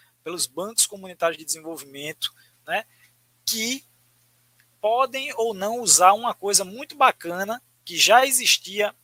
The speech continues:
antes mesmo da economia solidária, que são as moedas sociais. Vários eventos, por exemplo, várias organizações, né, já usavam moedas sociais antes da gente ter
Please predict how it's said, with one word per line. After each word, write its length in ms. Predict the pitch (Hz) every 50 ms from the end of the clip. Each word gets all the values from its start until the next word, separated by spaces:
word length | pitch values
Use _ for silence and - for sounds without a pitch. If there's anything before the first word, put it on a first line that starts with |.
| _ _ -
antes 360 | 170 202 240 262 - - -
mesmo 400 | 190 180 196 202 202 185 190 170
da 160 | 165 190 214
economia 360 | 208 - 202 196 190 190 185
solidária, 680 | 175 - - 185 175 160 - 151 160 160 170 190 208 _ _ - _ _
que 100 | - -
são 420 | - - - 196 185 190 202 220 _ _ _ _ -
as 200 | 160 185 180 185
moedas 460 | 196 180 160 160 170 190 180 190 165
sociais. 840 | - 175 175 160 - - 147 131 127 113 120 - - - - - _ _ _ _ _ _ _ _ _ _ _ _ - -
Vários 360 | 151 170 190 214 214 185 170
eventos, 540 | 214 190 165 135 127 147 156 165 160 - -
por 180 | - 165 156
exemplo, 540 | 151 143 123 120 135 143 156 151 _ 156 143
várias 320 | 127 143 165 175 180 160 165
organizações, 1200 | 180 165 160 160 165 160 151 156 139 123 - - - 143 143 147 151 151 147 - - - - _ _ _ -
né, 180 | 143 170 196 - _ _ _ _ -
já 200 | - 156 175 196
usavam 400 | 190 170 170 175 170 160 175 175
moedas 340 | 170 165 165 165 156 151
sociais 720 | - - 165 160 - - 160 143 147 165 180 180 - - - _ -
antes 320 | 196 185 196 226 - - -
da 140 | 202 202
gente 280 | 185 156 185 196 - 190
ter 400 | _ - - 143 147 160 170 -